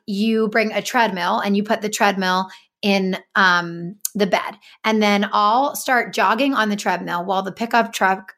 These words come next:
r-, drives four laps at a speed of two minutes per mile." And boom, I have my two-minute mile. And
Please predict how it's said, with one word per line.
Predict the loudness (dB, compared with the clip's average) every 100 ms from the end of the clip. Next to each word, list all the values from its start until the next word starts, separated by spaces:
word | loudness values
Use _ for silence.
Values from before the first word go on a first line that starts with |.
| -2
r-, | -2 0
drives | 0 0 0 -2
four | 0 2
laps | 2 2 0 -6 -10 -8 -2
at | 0
a | 0
speed | -2 0 0 0
of | 2 2 0 -4 _ _ _
two | -2 2 2 0
minutes | -2 -4 -4 -4 -4 -6 -4
per | 0 0 2
mile." | 0 0 -4 -12 -16 -16 -16 -10 -2
And | 0 0 0
boom, | 0 0 0 -2
I | 0
have | 0
my | 0
two-minute | 2 2 0 0
mile. | -2 -2 -8 -12 -8 -2
And | 0 2 -2